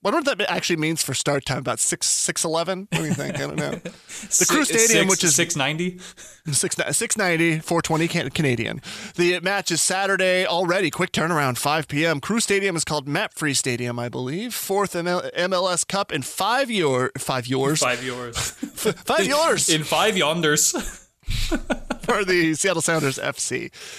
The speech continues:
Speaker 1: I think the biggest factor for me is, besides fandom, number one, wa-, wanting to see Seattle win another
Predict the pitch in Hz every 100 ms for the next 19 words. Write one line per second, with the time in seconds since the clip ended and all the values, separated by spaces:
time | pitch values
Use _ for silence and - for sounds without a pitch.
0 | - - - - 220 302 - 185 233 262
1 | 294 - 220 214 - 196 - 160 139 120
2 | 101 76 _ _ _ _ _ _ _ _
3 | _ _ _ _ _ - 151 143 131 123
4 | - - - - 156 - 190 185 - -
5 | _ _ - - 185 156 131 123 131 131
6 | 120 120 110 _ _ _ _ _ _ _
7 | - 139 160 165 147 156 143 135 139 131
8 | - 135 131 120 123 120 117 110 131 -
9 | - 131 123 120 117